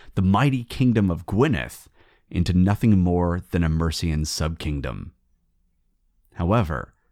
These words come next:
Rhodri's sons proved to be just as ferocious as their father, and they quickly re-established the independence of North Wales and set their confederation of kingdoms on a path for further expansion.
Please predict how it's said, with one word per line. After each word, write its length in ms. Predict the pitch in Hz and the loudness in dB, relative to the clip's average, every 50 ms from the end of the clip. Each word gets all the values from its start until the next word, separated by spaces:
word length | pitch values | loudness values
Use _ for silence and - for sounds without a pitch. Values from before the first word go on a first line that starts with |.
| _ _ _ _ _ | _ _ _ _ _
Rhodri's 580 | 90 87 98 101 113 110 - 110 107 104 98 - | -2 2 2 2 2 2 0 0 0 0 0 0
sons 500 | - - 110 92 92 92 92 90 - - | -2 -2 0 0 2 2 2 0 -2 -4
proved 400 | - - 92 90 87 85 - - | -4 -2 0 0 0 -2 -2 -4
to 60 | 95 | -4
be 120 | 82 80 | -2 -2
just 480 | 76 - - - 101 95 95 - - - | -4 -6 -4 -2 -2 -2 -2 -4 -4 -6
as 100 | 95 - | -6 -6
ferocious 600 | - - 92 87 87 82 82 - - 78 73 - | -4 -4 -2 0 0 0 -2 -4 -6 -6 -6 -6
as 100 | 80 73 | -6 -6
their 160 | - 71 - | -6 -6 -8
father, 540 | - - 82 78 76 71 71 58 53 - - _ _ _ _ _ - - - | -4 -4 -2 -2 -2 -4 -6 -8 -10 -14 -18 _ _ _ _ _ -20 -8 -2
and 100 | - 110 | 2 2
they 80 | 104 101 | 2 2
quickly 400 | - - - 156 - - 139 117 | 0 0 -2 -2 0 0 0 0
re-established 800 | 110 104 110 110 107 95 - - 113 101 101 101 101 90 - - | 2 2 4 2 2 2 0 0 0 0 0 0 -2 -4 -4 -4
the 120 | - 95 | -2 0
independence 600 | 92 95 92 82 - - 95 92 85 85 76 - - | 0 0 0 -2 -2 -2 0 0 0 -2 -4 -6 -6
of 100 | 78 85 | -4 -2
North 260 | 90 85 80 76 - | -2 -2 -2 -4 -4
Wales 500 | 85 82 80 80 76 65 50 50 - - - - - - - - | -4 -4 -2 -2 -4 -6 -8 -10 -14 -16 -18 -20 -20 -20 -20 -6
and 160 | - 101 95 - | -2 -2 0 0
set 240 | - - 135 135 | 2 0 0 0
their 120 | - 131 - | -2 -4 -2
confederation 680 | - 120 98 - - 117 117 113 117 110 101 - 104 95 | 0 0 0 0 0 0 0 2 0 0 0 0 -2 -4
of 100 | 87 - | -4 -2
kingdoms 480 | - 127 123 110 - 82 82 82 - | -2 0 0 0 0 -2 -2 -2 -4
on 180 | - - 87 87 | -4 -2 -2 -2
a 60 | 85 | -2
path 400 | - - - 95 90 92 92 - | -4 -6 -4 -4 -2 -2 -4 -6
for 180 | - - 87 78 | -6 -6 -6 -6
further 480 | - - - 98 90 90 82 85 80 | -6 -6 -4 -2 0 0 0 0 -2
expansion. 840 | 78 73 - - - - 76 76 80 82 - - 60 50 50 - _ | -4 -4 -8 -10 -8 -6 -4 -2 -2 -4 -4 -6 -10 -12 -12 -16 _